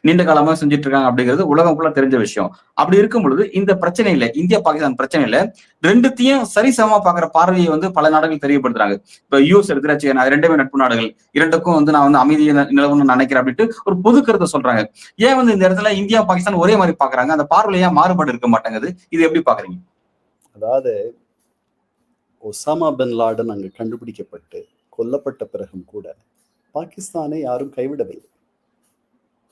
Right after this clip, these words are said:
Speaker 2: பாகிஸ்தானோடு வர்த்தகம் தொடர்ந்தது, பாகிஸ்தானோடு மேலை நாடுகள் வைத்திருந்த தொடர்பும் தொடர்ந்தது. அதனால பாகிஸ்தானை, பாகிஸ்தான் என்பது ஒரு நிஜம். உங்களுக்கு எனக்கும் வந்துட்டு அது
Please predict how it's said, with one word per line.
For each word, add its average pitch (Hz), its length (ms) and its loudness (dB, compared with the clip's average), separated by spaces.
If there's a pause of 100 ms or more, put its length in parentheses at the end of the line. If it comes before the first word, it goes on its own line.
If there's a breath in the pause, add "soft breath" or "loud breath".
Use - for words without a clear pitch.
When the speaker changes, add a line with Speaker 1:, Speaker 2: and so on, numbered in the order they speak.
(680)
Speaker 2:
பாகிஸ்தானோடு 139 640 -6
வர்த்தகம் 120 480 -8
தொடர்ந்தது, 104 560 -12 (840)
பாகிஸ்தானோடு 131 640 -6
மேலை 127 320 -6
நாடுகள் 107 380 -8
வைத்திருந்த 110 440 -12
தொடர்பும் 127 600 -10 (1000)
தொடர்ந்தது. 123 380 -6 (1000)
அதனால 170 280 -8
பாகிஸ்தானை, 147 720 -6 (120)
பாகிஸ்தான் 208 520 -6
என்பது 180 320 -2
ஒரு 175 140 -2
நிஜம். 156 520 -6
உங்களுக்கு 131 640 -6
எனக்கும் 120 400 -6
வந்துட்டு 117 220 -8
அது 110 280 -6